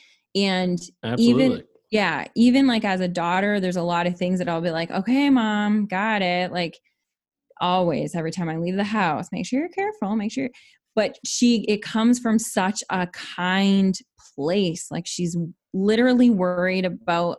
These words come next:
Speaker 1: everybody. If somebody is going through <laughs> something, she's just such a sweet woman. She'll be like, "I'll pray for you." And then literally she'll, like,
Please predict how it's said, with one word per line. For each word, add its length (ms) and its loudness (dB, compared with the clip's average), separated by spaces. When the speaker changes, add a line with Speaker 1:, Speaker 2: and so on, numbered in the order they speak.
Speaker 1:
everybody. 1120 -2
If 160 -6
somebody 520 0
is 120 0
going 260 -2
through 180 4
<laughs> 140 0
something, 480 -2
she's 360 -2
just 180 0
such 160 -2
a 60 -4
sweet 260 -2
woman. 240 2
She'll 140 -4
be 80 -2
like, 180 -4
"I'll 100 -2
pray 220 2
for 160 -4
you." 180 0
And 160 0
then 200 4
literally 500 4
she'll, 240 -2
like, 360 -2